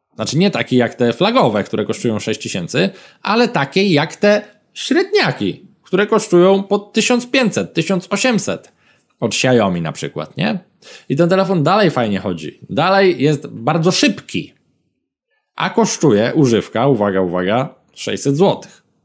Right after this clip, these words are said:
Za sześćset złotych to wy macie nowy telefon najniższej klasy. Taniej się zejść po prostu nie da. Jakieś najtańsze, takie wolno działające fony. Możecie sobie nowe kupić właśnie za sześć stów.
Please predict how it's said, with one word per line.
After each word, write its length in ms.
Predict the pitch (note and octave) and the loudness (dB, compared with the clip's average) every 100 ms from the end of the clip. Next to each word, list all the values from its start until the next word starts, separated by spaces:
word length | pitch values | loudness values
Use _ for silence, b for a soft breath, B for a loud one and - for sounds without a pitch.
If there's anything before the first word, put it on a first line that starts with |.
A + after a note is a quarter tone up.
| _ - | _ -12
Za 140 | G#2+ | -6
sześćset 400 | - E3+ F#3+ D3 | -2 0 0 0
złotych 360 | G2+ D#2+ - - | -2 -4 -4 -2
to 120 | A#2+ | -2
wy 120 | B2 | -2
macie 280 | A#2 - A2 | -4 -4 -2
nowy 280 | A2+ C3+ A#2+ | 0 0 0
telefon 420 | G#2 G#2+ C#3+ C3+ A#2+ | 0 0 -2 -2 -4
najniższej 960 | B2 D#3 F3 E3 F#3 G3+ - A#2 G#2 | -2 0 2 4 6 4 2 -2 -2
klasy. 440 | - G2 E2 - - B B B B - | -2 -4 -4 -10 -12 B B B B -4
Taniej 340 | D3 F3 E3+ | 0 2 2
się 180 | D#3+ C3 | 2 2
zejść 280 | C3+ C3+ - | 2 0 -2
po 140 | A2+ | -2
prostu 480 | A#2 B2 - A#2+ G#2+ | 0 0 0 0 0
nie 420 | A2 A2+ C#3 C3 | -4 0 2 2
da. 280 | F#2 C#2 - _ - | 0 -6 -14 _ -12
Jakieś 380 | G#2 A#2 - | -4 -2 -2
najtańsze, 560 | - B2 D3 D3+ C#3+ C#3 | -4 -2 0 0 0 0
takie 220 | B2 A#2+ | 0 0
wolno 480 | G2+ C3+ D3 C3+ B2+ | 2 2 2 2 2
działające 640 | B2 A#2+ A#2+ A#2 A2 A#2 | 2 2 2 0 -2 -4
fony. 420 | - A#2 A2 G#2+ G2+ B B - | -2 -2 0 -2 -4 B B -4
Możecie 360 | A2+ A#2+ A2+ | 0 0 0
sobie 220 | - G#2 | -2 -2
nowe 280 | G#2 A2 G2 | -2 0 -2
kupić 320 | - F#2 F#2+ | -4 -6 -6
właśnie 440 | E2+ E2+ - F2+ F2+ b b - | -6 -6 -6 -8 -8 b b -14
za 280 | F#2 F2 E2 | -8 -6 -4
sześć 280 | G2 G2 - | -4 -4 -2
stów. 420 | C#3 A2+ - | 0 0 -2